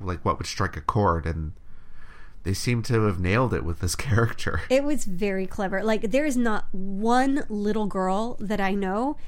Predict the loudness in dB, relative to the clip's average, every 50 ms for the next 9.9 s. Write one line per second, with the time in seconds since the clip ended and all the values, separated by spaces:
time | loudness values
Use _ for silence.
0 | -4 -4 -4 -2 0 0 0 0 0 -2 -2 -2 -4 -4 -2 0 0 2 2 0
1 | 0 -2 -6 -8 -8 -4 0 0 0 2 0 0 0 0 0 0 0 -2 -2 -2
2 | -2 -2 -2 -2 -4 -2 -2 -2 -2 -2 -4 -6 -8 -10 -12 -10 -10 -10 -6 -4
3 | -4 0 2 2 2 2 0 -4 -8 -8 -6 -2 2 4 4 4 4 4 2 0
4 | 0 -2 0 0 0 0 0 0 0 0 0 0 0 0 0 0 0 2 2 2
5 | 4 4 4 4 4 4 4 2 2 0 0 0 0 2 2 2 2 2 2 2
6 | 4 4 2 2 0 0 -2 -2 -2 -2 -2 -2 0 0 -2 -4 -4 -4 -6 -6
7 | -6 -6 -6 -6 -4 -4 -4 -4 -4 -2 -2 -2 -2 0 2 2 4 4 4 2
8 | 2 0 -2 -2 0 2 2 2 4 4 2 2 0 0 2 2 2 2 0 -2
9 | -4 -8 -10 -14 -16 -18 -18 -12 -4 0 2 2 4 4 2 2 0